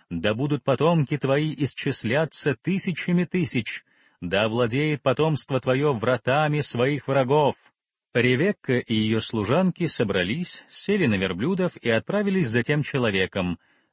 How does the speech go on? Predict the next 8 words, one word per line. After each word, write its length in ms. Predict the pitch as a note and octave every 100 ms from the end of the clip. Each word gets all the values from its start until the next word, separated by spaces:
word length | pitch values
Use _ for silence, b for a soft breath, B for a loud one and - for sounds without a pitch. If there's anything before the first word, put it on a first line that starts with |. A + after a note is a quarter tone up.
| _
Так 320 | A2 D#3+ F3+
слуга 520 | - C#3+ C#3 A#2+ C#3+
взял 460 | C3+ G#2 B2 C3+ C3
Ревекку 580 | - G#2 G2 D#3+ - E3+
и 180 | D#3+ B2
отправился 680 | G#2+ - A2 A2 G#2+ - A2+
в 60 |
путь. 380 | - G2+ F#2+ -